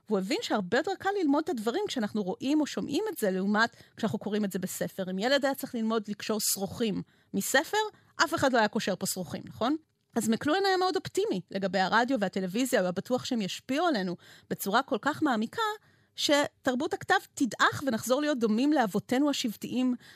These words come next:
אנשי תרבות העל פה ששוחחו סביב מדורת השבט. זו המטאפורה שלו לטלוויזיה, אגב, מכאן הביטוי הפופולרי, ערוץ שתיים הוא מדורת השבט הישראלית.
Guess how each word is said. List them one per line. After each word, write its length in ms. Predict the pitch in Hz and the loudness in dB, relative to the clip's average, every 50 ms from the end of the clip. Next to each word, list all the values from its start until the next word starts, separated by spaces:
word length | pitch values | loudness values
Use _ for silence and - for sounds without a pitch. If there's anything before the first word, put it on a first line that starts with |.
| - - | -8 -4
אנשי 240 | 196 202 - - 262 | -2 -2 0 0 0
תרבות 380 | - 277 233 208 202 254 - | 0 0 -2 0 0 -2 0
העל 200 | 254 220 220 202 | 0 0 0 0
פה 280 | 208 _ - 233 226 220 | -2 _ 0 0 0 0
ששוחחו 600 | 214 - 202 - - 196 - 202 - - 277 302 | 0 -2 -6 -6 -6 -6 -6 -6 -6 -4 -4 -4
סביב 260 | - - 240 254 214 | -4 -2 -2 0 0
מדורת 320 | 214 196 185 190 208 - 226 | 0 0 0 0 0 0 -2
השבט. 500 | 208 - - 214 208 175 185 160 - - - - - - - - | -4 -2 -2 -2 0 0 -2 -4 -6 -12 -20 -20 -20 -20 -6 0
זו 100 | 233 233 | 2 2
המטאפורה 520 | 240 240 - - 269 262 - 277 247 233 | 2 2 4 2 2 2 2 0 0 0
שלו 200 | - 233 208 196 | 0 0 0 0
לטלוויזיה, 720 | 190 196 - 202 196 185 190 233 320 320 285 214 190 175 | 0 0 0 -2 -2 -2 0 0 0 2 2 0 0 -2
אגב, 180 | - 175 180 175 180 | -2 -2 -4 -4 -4
מכאן 260 | 185 175 - - 202 | -4 -4 -4 -2 -2
הביטוי 320 | 208 196 190 202 - 214 214 | -2 -2 -4 -4 -2 -2 -2
הפופולרי, 760 | 202 - 202 - - 202 202 214 233 226 214 214 202 196 185 - - - - - | -2 -4 -6 -8 -4 -2 0 0 0 0 0 -2 -4 -4 -6 -10 -14 -20 -18 -12
ערוץ 300 | - 180 226 285 - - | -8 -6 -6 -4 -4 -4
שתיים 520 | - - - 233 247 247 233 226 220 208 190 | -6 -2 0 0 2 2 2 0 0 0 0
הוא 100 | 208 214 | 0 -2
מדורת 340 | 208 185 202 196 202 208 - | -2 -2 0 0 0 -2 -2
השבט 360 | 190 - 202 196 190 185 - | -4 -4 -4 -4 -4 -4 -6
הישראלית. 640 | 180 175 - - - 170 - - 185 - _ _ | -6 -6 -6 -6 -6 -6 -6 -6 -10 -12 _ _